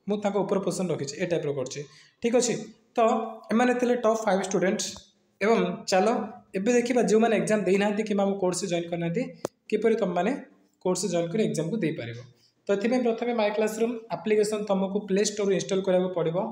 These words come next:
ମୋବାଇଲ୍ ନମ୍ବର ଏବଂ ନିଜ ନାମ ଦେଇ ଲଗ୍ଇନ୍ କରିବ। ଲଗ୍ଇନ୍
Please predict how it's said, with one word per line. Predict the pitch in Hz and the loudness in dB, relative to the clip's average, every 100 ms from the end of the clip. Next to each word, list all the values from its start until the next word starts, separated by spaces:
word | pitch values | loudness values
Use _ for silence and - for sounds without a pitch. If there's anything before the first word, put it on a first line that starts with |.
| - - _ _ - | -10 -20 _ _ -2
ମୋବାଇଲ୍ | 185 220 233 | 2 4 4
ନମ୍ବର | 226 226 214 | 4 4 2
ଏବଂ | 190 202 | 2 2
ନିଜ | 196 202 175 | 2 0 0
ନାମ | 185 190 | 2 2
ଦେଇ | 202 | 4
ଲଗ୍ଇନ୍ | 175 180 185 185 | 2 2 0 -2
କରିବ। | 175 196 226 - - _ - | -2 -2 -4 -12 -20 _ -2
ଲଗ୍ଇନ୍ | 175 214 | 0 0